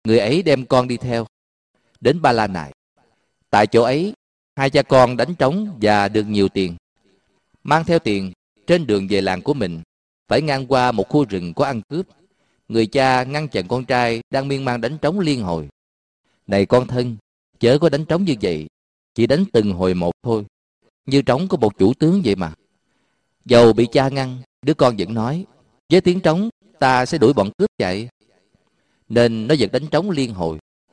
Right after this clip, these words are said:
Bọn cướp ban đầu nghe tiếng trống, nghĩ là tiếng trống của vị chủ tướng nên chạy trốn. Nhưng khi nghe tiếng trống một mặt cứ liên hồi, biết không phải là tiếng trống của một chủ tướng,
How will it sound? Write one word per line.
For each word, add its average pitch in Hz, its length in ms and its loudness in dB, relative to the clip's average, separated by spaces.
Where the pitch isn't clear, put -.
Bọn 117 180 4
cướp 190 240 0
ban 156 180 0
đầu 95 300 2
nghe 135 80 -4
tiếng 151 200 -4
trống, 170 280 -2
nghĩ 123 160 0
là 104 300 2
tiếng 151 240 -4
trống 170 260 0
của 190 140 -2
vị 101 200 -4
chủ 95 160 0
tướng 170 380 -2
nên 117 260 -4
chạy 90 200 -6
trốn. 143 340 -2
Nhưng 147 280 -2
khi 160 120 2
nghe 147 200 -2
tiếng 170 220 -2
trống 175 220 -2
một 104 160 -2
mặt 104 160 -2
cứ 185 80 0
liên 165 220 0
hồi, 85 260 -4
biết 175 200 0
không 139 180 2
phải 107 140 0
là 107 100 0
tiếng 143 240 -6
trống 147 220 -2
của 180 100 -4
một 98 220 -4
chủ 95 160 -2
tướng, 156 340 -4